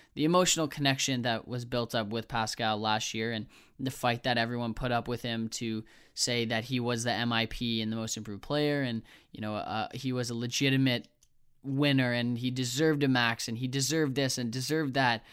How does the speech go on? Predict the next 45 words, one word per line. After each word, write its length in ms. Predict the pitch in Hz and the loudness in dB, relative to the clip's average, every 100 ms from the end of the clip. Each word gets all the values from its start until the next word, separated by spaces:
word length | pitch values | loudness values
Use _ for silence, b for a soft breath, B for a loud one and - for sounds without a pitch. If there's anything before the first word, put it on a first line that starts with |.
| B B - | B B -8
is 200 | 131 127 | -2 2
something 360 | 165 156 156 | 2 2 2
that 340 | 147 135 120 - | 4 4 2 -4
we 140 | 135 | 0
haven't 200 | 147 139 | 2 4
really 160 | 135 131 | 2 2
been 140 | 127 | 0
able 160 | 131 127 | 0 -2
to 80 | |
do 240 | 117 120 127 | -2 0 -2
for 120 | 127 | -2
a 60 | 117 | -2
lot 180 | 117 113 | 0 0
of 80 | |
players 340 | - 127 120 117 | -2 -2 -2 -4
on 120 | 113 | -4
this 120 | 110 | -6
team, 220 | - 117 | -4 -4
because 360 | 104 104 101 101 B B _ | -4 -4 -6 -8 B B _
DeMar 240 | 156 190 | 4 4
DeRozan 340 | 175 175 170 165 | 6 4 2 2
almost 280 | 156 147 - | 0 0 0
always 400 | 131 139 131 120 | 2 2 0 0
got 320 | 123 120 - | 0 0 0
that 200 | 113 92 | -2 0
recognition 640 | 123 117 110 113 110 110 | -4 -4 -4 -4 -4 -6
because 300 | 110 120 117 | -6 -6 -6
of 80 | 117 | -6
his 120 | 113 - | -4 2
offensive 680 | 143 139 131 127 117 120 - _ _ - - | 2 2 -2 -2 -6 -8 -16 _ _ -16 -8
abilities 600 | 127 143 143 127 120 120 | -2 2 2 2 0 -4
and 100 | 113 | -2
averaging 400 | 127 123 120 117 | -2 -2 -4 -6
twenty-seven 580 | - 127 120 151 147 139 | -4 0 2 2 2 0
a 40 | |
game 440 | 127 120 120 117 | 0 -2 -2 -4
or 200 | 110 107 | -4 -6
twenty-six 640 | 107 - 131 120 160 151 143 | -8 -6 -2 2 2 2 -2
a 60 | |
game 320 | 131 127 120 | -2 -4 -4
or 60 | 120 | -6
twenty-five 580 | - 139 135 170 170 160 | -6 -4 0 4 4 4
a 60 | |
game. 360 | 151 139 135 123 | 0 0 0 -2
And 140 | 120 | -4